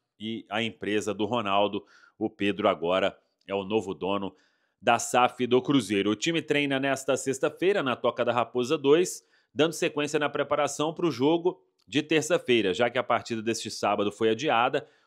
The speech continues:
o Cruzeiro deve informar muito em breve como vai ficar a questão da venda de ingressos pra quem comprou. Eram mais de quinze mil torcedores garantidos já no duelo com o Internacional.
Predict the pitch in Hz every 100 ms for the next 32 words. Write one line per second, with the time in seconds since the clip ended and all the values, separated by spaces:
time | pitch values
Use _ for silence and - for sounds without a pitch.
0 | _ 87 110 117 127 120 131 143 143 135
1 | 104 107 113 107 123 147 127 101 107 120
2 | 123 131 _ _ - 131 123 127 - 117
3 | 113 120 110 - 107 104 92 104 101 107
4 | 101 127 135 113 147 - 113 - 113 -
5 | 107 107 151 151 135 156 - - _ _
6 | _ _ _ _ _ _ _ 101 107 104
7 | 107 110 98 98 113 104 98 95 101 85
8 | _ _ _ _ 117 113 110 107 107 90
9 | 107 123 123 120 143 165 - - _ -
10 | 104 104 107 92 104 101 101 110 107 104
11 | 120 113 110 160 135 113 120